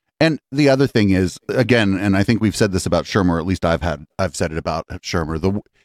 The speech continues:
he's, like, almost, like, locked in, like, the new atheism, like, phase of thinking about conspiracy theories, right? It's like pre,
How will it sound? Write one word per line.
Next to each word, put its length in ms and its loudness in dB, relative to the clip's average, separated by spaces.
he's, 220 0
like, 140 2
almost, 380 0
like, 140 -2
locked 540 2
in, 260 0
like, 200 2
the 180 2
new 600 4
atheism, 1200 0
like, 200 -8
phase 920 -4
of 240 0
thinking 460 2
about 320 0
conspiracy 720 0
theories, 600 -8
right? 220 2
It's 120 -6
like 200 -4
pre, 560 4